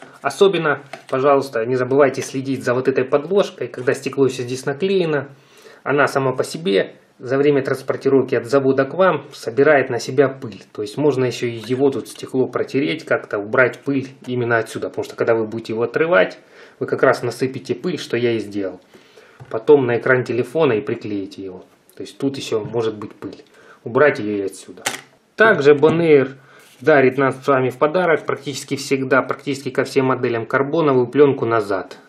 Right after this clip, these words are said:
Это если вы не хотите использовать никакой чехол, можно её наклеить сюда, я покажу скоро, как это будет, и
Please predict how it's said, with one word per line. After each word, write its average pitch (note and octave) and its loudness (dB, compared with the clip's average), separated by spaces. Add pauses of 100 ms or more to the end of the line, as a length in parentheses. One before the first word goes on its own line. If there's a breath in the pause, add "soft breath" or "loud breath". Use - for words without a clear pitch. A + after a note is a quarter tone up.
(120)
Это A#2+ -2
если C3 2
вы B2 0
не A#2+ -2
хотите B2 -8
использовать A#2+ -4
никакой C3 0
чехол, F#2+ -2 (640 loud breath)
можно B2+ 2
её B2+ 2
наклеить C3 -2
сюда, D#3 2
я D3+ 6
покажу B2+ -4
скоро, C#3 -2
как - -6
это A#2+ -2
будет, A2+ -10 (760 loud breath)
и E3 -8